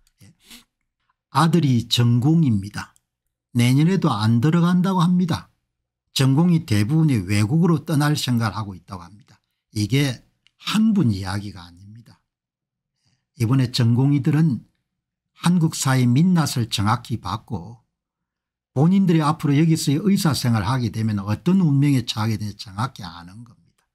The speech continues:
이제 한국에서 의학 교육은 이전으로 되돌아갈 수가 없습니다. 한 개 학령만 구멍이 나더라도 전체가 교육 환경이 무너지는데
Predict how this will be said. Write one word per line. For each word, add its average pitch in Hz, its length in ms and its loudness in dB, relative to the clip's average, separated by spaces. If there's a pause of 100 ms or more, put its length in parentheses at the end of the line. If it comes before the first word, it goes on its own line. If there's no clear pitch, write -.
(1080)
이제 151 200 2
한국에서 165 800 2
의학 170 400 2
교육은 120 460 0
이전으로 135 540 2
되돌아갈 113 580 0
수가 98 220 -14
없습니다. - 580 -20 (640)
한 220 460 2
개 170 140 4
학령만 143 880 2 (440)
구멍이 139 400 2
나더라도 107 520 -2
전체가 170 640 0
교육 113 380 -2
환경이 117 320 -2
무너지는데 104 760 -8